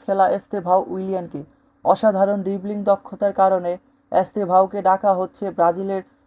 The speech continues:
ছোট মেসি বা মেসিনিও নামে। সেই ছোট মেসিকে এবার বিশ্বকাপ বাছাইয়ের দলে রেখেছে ব্রাজিল। আগামী দুই হাজার ছাব্বিশ বিশ্বকাপের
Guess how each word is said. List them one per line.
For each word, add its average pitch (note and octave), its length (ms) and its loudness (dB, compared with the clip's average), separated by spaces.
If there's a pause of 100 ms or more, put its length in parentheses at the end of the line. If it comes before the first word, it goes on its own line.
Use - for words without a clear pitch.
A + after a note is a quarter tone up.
(140)
ছোট G#3 220 -4
মেসি G3 380 -2
বা F#3+ 160 6
মেসিনিও G3 540 -4
নামে। E3 280 -4 (920)
সেই G#3 340 -2
ছোট A3 260 -4
মেসিকে G#3 600 0
এবার G3 220 4
বিশ্বকাপ G3 520 -4
বাছাইয়ের F#3+ 500 0
দলে G3 260 2
রেখেছে F#3 400 -8
ব্রাজিল। D#3+ 400 -2 (600)
আগামী G#3 380 4
দুই G3+ 140 -4
হাজার G3+ 260 0
ছাব্বিশ G3+ 460 -2
বিশ্বকাপের G3 680 -2